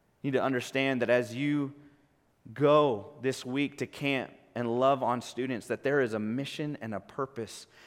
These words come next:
that Jesus is putting you in that camper's life for a reason. That you are bringing a hope that is only found in Jesus. So today,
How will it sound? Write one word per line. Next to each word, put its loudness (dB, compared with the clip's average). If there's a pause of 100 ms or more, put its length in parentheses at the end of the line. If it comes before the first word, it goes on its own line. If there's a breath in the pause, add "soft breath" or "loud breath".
(160 loud breath)
that -6
Jesus -4
is -6
putting -4
you -4 (440 soft breath)
in 0
that -4
camper's -6
life -8
for 0
a -2
reason. -8 (1600 loud breath)
That -2
you 2
are 4
bringing -2
a -6
hope -2
that 0
is -2
only -4
found -8
in -10
Jesus. -16 (1700)
So -2
today, 4